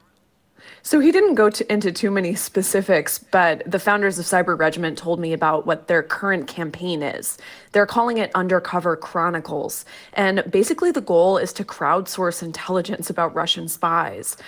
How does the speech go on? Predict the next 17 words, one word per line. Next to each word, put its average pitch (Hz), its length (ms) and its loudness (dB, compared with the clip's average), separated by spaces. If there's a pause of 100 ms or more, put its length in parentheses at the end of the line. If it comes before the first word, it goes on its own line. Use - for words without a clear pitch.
(160)
They're 185 100 -2
giving 170 240 -2
a 165 40 -6
prize 165 420 -2
to 175 80 -12
the 170 100 -6
winner, 240 340 2
and 190 160 -2
then 175 100 0
they're 170 120 -2
sending 170 340 -6
that 165 140 -4
intelligence 165 560 -6
on 165 320 -2
to 180 120 -10
Ukrainian 165 520 -8
officials. - 680 -8